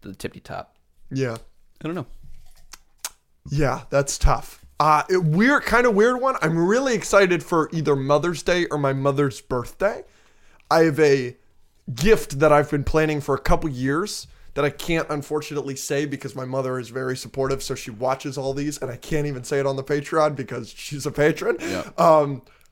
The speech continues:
Speaker 2: but, uh, uh, I've got a, I've got a gift that I've had prepped for my mom. Uh, it's, it's been a couple years in the making. Rachel knows all about it. I'll tell you off camera. Anybody that wants a D M, I'll let you know what it is.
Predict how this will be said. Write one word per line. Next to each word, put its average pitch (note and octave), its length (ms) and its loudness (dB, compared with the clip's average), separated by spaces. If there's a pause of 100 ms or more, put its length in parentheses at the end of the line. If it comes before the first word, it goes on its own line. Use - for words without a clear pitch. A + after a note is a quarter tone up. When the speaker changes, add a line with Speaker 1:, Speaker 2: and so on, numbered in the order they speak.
Speaker 2:
but, D#3 500 6
uh, C3 480 4 (500)
uh, D3 200 6
I've E3 140 2
got E3+ 200 6
a, C3 200 -2
I've D3+ 100 0
got D3+ 120 2
a C3+ 40 0
gift C#3+ 440 0
that D3 100 2
I've B2+ 140 -2
had D3+ 340 0
prepped C#3+ 300 -2
for - 240 -2
my B2+ 180 -4
mom. B2+ 340 -2 (100)
Uh, D#3+ 160 0
it's, F#3+ 360 -6
it's F#3 220 -4
been F3 220 4
a D#3+ 40 2
couple G3+ 320 0
years D#3 560 0
in D#3 180 -4
the C#3 60 -4
making. C3 460 -6 (240)
Rachel D3+ 320 0
knows C#3 220 0
all C#3 160 0
about C3 200 0
it. C3 40 -2
I'll B2 160 -2
tell D3+ 200 2
you D3 160 4
off C3+ 140 4
camera. C3 380 -8
Anybody D#3+ 320 -2
that D3 120 0
wants C#3 220 -4
a C#3 40 -12
D C#3+ 220 -6
M, B2+ 200 -4
I'll B2 160 -6
let C3 180 -4
you C3+ 80 -6
know C3 140 -4
what A#2+ 160 -6
it A#2+ 80 -4
is. B2+ 300 -2